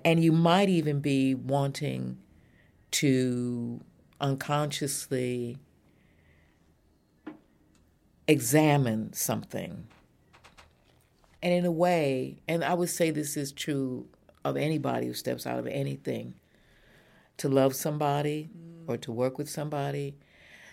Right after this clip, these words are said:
Speaker 1: you're reconstellating yourself. And so there's a part of you that is a, an observer. Part of that reconstellation is observant.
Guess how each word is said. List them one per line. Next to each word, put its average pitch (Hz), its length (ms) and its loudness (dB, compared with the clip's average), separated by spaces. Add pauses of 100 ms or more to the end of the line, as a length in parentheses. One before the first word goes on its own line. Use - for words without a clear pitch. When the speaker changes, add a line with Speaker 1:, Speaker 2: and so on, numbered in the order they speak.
(160)
Speaker 1:
you're 185 260 4
reconstellating 175 1300 -2
yourself. - 680 -10 (920)
And 160 200 0
so 170 200 4
there's 165 280 4
a 170 60 -2
part 185 360 2
of 170 140 -2
you 151 520 0 (640)
that 151 360 2
is 151 180 2
a, 151 60 0 (140)
an 151 140 -4
observer. 135 680 0
Part 160 260 -2
of - 60 -2
that 139 160 -6
reconstellation 143 1000 -6
is 135 200 -6
observant. 120 760 -8